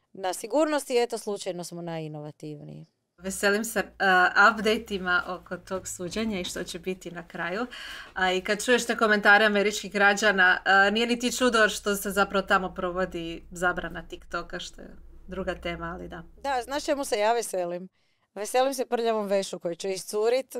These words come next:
Speaker 1: kao što je iscurio i ovoj tuž-, tužbi protiv Google-a. Znaš, kad ovaj, e,
Speaker 2: O, da.
Speaker 1: kad tužiteljstvo traži i dobije, e, razne prepiske, mailove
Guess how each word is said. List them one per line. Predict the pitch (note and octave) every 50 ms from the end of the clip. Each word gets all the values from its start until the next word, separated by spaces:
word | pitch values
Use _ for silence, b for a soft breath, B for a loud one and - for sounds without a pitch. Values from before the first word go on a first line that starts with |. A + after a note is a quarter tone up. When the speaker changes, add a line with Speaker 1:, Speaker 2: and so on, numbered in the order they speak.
| A3+
Speaker 1:
kao | - A3+ G#3+ A3
što | G#3 - A3+
je | G#3 G#3
iscurio | G3+ - - G#3+ G#3+ G#3+ G#3+ G#3 G3+ G3 G3
i | G3
ovoj | G3 F#3+ F#3+ F3+
tuž-, | - F#3+ F#3+ F3+ D#3+ E3+ _ _ _
tužbi | - F#3+ F#3+ E3 F3 F3+
protiv | - F#3 F3 - F3 E3 D#3+
Google-a. | D#3 D#3+ E3 E3 D#3+ D#3+ D#3 D#3 D#3+ - _ _ _ _ _ _
Znaš, | - G3 G3+ F#3+ -
kad | - G#3 F#3 D#3+
ovaj, | F#3+ F#3+ F#3 F3+ F#3+ F#3 F3+ F3+ F3+ F3+ F#3 F#3
e, | F#3+ - F3+ F#3 F3+ F3+
Speaker 2:
O, | F3+ F3+
da. | E3+ E3+ E3 E3 E3+ - - _ - - _ _ _
Speaker 1:
kad | - A#3+ G#3+ G#3 G3+ F3+ G3 G#3+ G3+
tužiteljstvo | - A#3 A3+ G3 G#3+ - A#3 A#3 A#3 G#3+ A3 - - A3 G#3+ G#3
traži | - A3+ G#3+ A3 A3+ A3+ G#3+ A3+ G#3+ G3+
i | G3 F#3
dobije, | G3 G3+ G#3 G3 F3+ G3+ F#3+ F#3 F3+ F3+ F3+ F3+ F3+
e, | F3+ - E3+ F3+ F3 F3 F3 F3+ F3+ F3+ F3 F3 F3 F3+ -
razne | - F3+ F#3 F3+ F3 F#3 F3+ F3 F#3 F3+
prepiske, | - F#3 F#3 F#3 - - E3 - - F#3 F3
mailove | E3 E3+ E3+ E3+ D#3+ E3+ E3+ D#3 D#3+ D#3+ D#3+ D#3+ D#3+